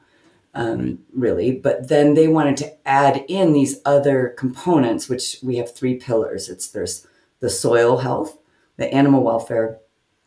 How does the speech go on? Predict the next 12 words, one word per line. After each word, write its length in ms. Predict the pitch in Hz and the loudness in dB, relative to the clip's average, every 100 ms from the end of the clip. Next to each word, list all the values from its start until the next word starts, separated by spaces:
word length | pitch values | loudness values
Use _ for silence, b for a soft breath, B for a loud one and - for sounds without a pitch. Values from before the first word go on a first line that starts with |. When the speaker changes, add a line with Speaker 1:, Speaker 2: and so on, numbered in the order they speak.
| _ | _
Speaker 1:
and 100 | 139 | 2
then 140 | 135 123 | 4 4
the 80 | 117 | 0
social 400 | - 120 120 107 | 0 0 0 -6
fairness. 640 | - 98 90 - - - _ _ - | -4 -4 -4 -8 -12 -16 _ _ -8
And 400 | 110 107 95 - _ _ _ 110 98 110 - _ - | -6 -4 -8 -12 _ _ _ -18 -18 -20 -20 _ -4
I 80 | 120 | -4
think 180 | 120 | -2
we'll 80 | 120 | -4
get 140 | 120 117 | -2 -2
into 200 | 107 107 | -2 -2
that 420 | 113 107 - | -2 -2 -8